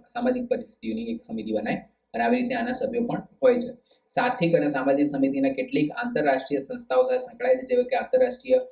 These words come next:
અણુશક્તિ, જેને આપણે વાત કરીએ, એટોનોમી એનર્જી,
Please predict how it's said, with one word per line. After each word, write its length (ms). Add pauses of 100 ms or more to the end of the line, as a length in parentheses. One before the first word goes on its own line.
(300)
અણુશક્તિ, 500
જેને 180
આપણે 220
વાત 260
કરીએ, 240
એટોનોમી 380
એનર્જી, 420